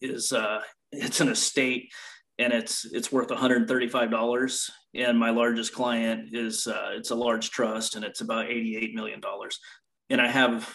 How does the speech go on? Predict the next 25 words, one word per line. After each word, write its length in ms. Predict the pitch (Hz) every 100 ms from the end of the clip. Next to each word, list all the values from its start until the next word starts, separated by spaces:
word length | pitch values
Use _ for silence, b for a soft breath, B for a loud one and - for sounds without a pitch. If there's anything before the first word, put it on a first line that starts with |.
| 110
uh, 340 | 113 107 107 -
fifty-four 480 | 156 - 131 127 127
relationships 840 | 117 110 110 - 117 - - - - B B B B 117
and 140 | 113
I, 60 | 113 110 123
and 140 | 120
I 80 | 113
manage, 560 | 117 120 113 110 -
uh, 420 | 117 107 104 107 113 -
about 260 | 113 117 -
three 140 | 139
hundred 260 | 127 117 110
seventy-five 460 | 120 110 110 107
million 240 | 107 104 101
dollars. 400 | 104 101 101 -
So, 400 | 117 104 104 - -
you 140 | 127
know, 280 | 107 104 113 - _ _ 139
everything 380 | 131 120 131
in 120 | 120 113
between 340 | 110 - 113
there. 180 | 110 110 - B B B _ -
The, 380 | 139 123 117 95
the 80 |
small 600 | 131 151 147 135 117 113